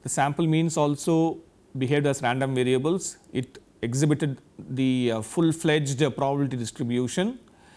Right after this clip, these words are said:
and, uh, the complication was, uh, we do not know about the population parameters mu and sigma.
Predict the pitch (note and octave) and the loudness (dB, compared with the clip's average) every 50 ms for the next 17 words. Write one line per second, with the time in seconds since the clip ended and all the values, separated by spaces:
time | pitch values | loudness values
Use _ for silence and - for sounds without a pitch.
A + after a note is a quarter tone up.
0 | - - - - - - B2+ C3 C3+ C#3 C#3 C3+ C3 B2 A#2+ A#2+ A#2+ A#2+ A#2+ A#2+ | -20 -20 -20 -20 -8 -4 -2 -2 0 0 -2 0 0 2 2 2 2 2 0 0
1 | B2 - C#3+ C#3+ D3 C#3+ - D#3 D3+ D3+ C3+ - D#3+ D#3 D3 C#3+ C#3+ D3+ E3 D#3+ | -2 -2 -2 -2 0 0 -2 0 2 0 0 0 0 0 2 2 2 2 0 0
2 | - - - - D#3+ C3+ C3 B2 B2 B2 B2 A#2+ A#2 A#2 A2+ G#2+ - - - - | -4 -6 -4 -2 0 2 2 2 0 0 0 0 0 -2 -2 -4 -6 -8 -12 -6
3 | - C3+ C3+ C3+ C#3 C3+ C3+ C3+ C3 B2+ B2 - - - - - C3 - - - | -4 -2 0 0 0 0 0 0 0 -2 -2 -6 -10 -14 -16 -16 -14 -14 -14 -14
4 | - - - - _ _ _ _ - B2+ C#3+ C#3 D3 D3+ D3+ D3 - - C3 C#3+ | -16 -20 -20 -20 _ _ _ _ -8 -4 -2 0 2 2 0 0 -2 -4 -2 -2
5 | D3+ D3+ C3+ C3+ C3+ C#3 C3+ B2+ B2 C3 B2+ B2+ B2 A#2 - - G#2+ G#2+ - - | 0 0 0 2 0 0 0 0 0 -2 0 0 -2 -4 -4 -4 -4 -4 -2 0
6 | C#3 C#3+ C3+ - D#3+ C#3+ B2 - B2+ B2+ C3+ C3 C3+ C#3 B2 - C#3 C3+ C3 - | 0 0 0 0 -4 -6 -4 -2 -2 -2 0 -2 -2 -2 -2 -2 -2 -2 -2 -4
7 | C3+ B2+ B2+ C3+ C3 C3 B2+ A#2+ A2 - C3 A2+ A2+ B2 C#3 E3 G3 G#3+ | -6 -4 -2 -2 -2 -2 -4 -4 -4 -6 -6 -4 -4 -2 0 0 -2 -2